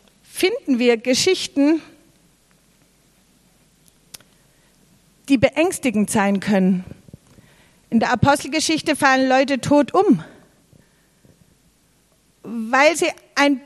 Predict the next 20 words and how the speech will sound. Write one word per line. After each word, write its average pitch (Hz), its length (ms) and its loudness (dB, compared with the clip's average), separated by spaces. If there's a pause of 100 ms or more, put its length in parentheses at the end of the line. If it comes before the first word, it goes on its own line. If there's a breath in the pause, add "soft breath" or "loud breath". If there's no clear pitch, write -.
bisschen 339 460 0
gelogen 285 540 2
haben. 180 400 -4 (1300 loud breath)
Also 277 400 2 (240)
es 277 160 -2
ist 370 220 0
nicht 466 260 2
so, 320 360 4
dass 247 260 0
das 247 140 -2
so 269 120 4
alles 294 360 -2
ganz 294 280 -2
beliebig 277 640 2
ist, 277 360 0 (300 loud breath)
auch 277 280 2
im 330 200 2
Neuen 370 260 2
Testament. 214 840 -2 (2250 loud breath)
Seine 277 500 2